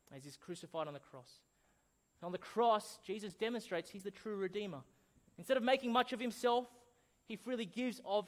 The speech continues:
Himself. He doesn't sacrifice what maybe He can get back one day, whether it's money or His reputation. He sacrifices His own life for God's people.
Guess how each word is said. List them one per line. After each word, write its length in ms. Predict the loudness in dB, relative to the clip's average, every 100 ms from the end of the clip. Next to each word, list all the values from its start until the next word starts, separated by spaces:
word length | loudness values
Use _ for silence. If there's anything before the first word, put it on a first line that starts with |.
| -2
Himself. 540 | -8 -8 -6 -4 -4 -4
He 100 | 6
doesn't 260 | 6 6
sacrifice 720 | -4 0 0 2 0 0 0
what 140 | 0 -4 -6 -8
maybe 360 | -4 -2 -2
He 120 | -4
can 200 | -2 -4
get 320 | 0 0 0 -6
back 220 | -6 -6
one 240 | -6 -6 -2
day, 300 | -2 -2 -4 _ _ _ _
whether 200 | -10 -6
it's 220 | -8 -8 -8
money 520 | -2 -2 -2 -8 -12 _ _ _ -12
or 100 | -10
His 100 | -8
reputation. 800 | -10 -10 -6 -2 -2 -4 -10 -12 _ _ _ _
He 100 | -18
sacrifices 800 | -14 -12 -10 -10 -6 -6 -6 -6
His 100 | -2
own 200 | -2 -4
life 300 | -4 -4 -4 -10 _ _ _ _
for 80 | -20 -12
God's 380 | -6 -6 -8 -16 _ _
people. 320 | -16 -14 -16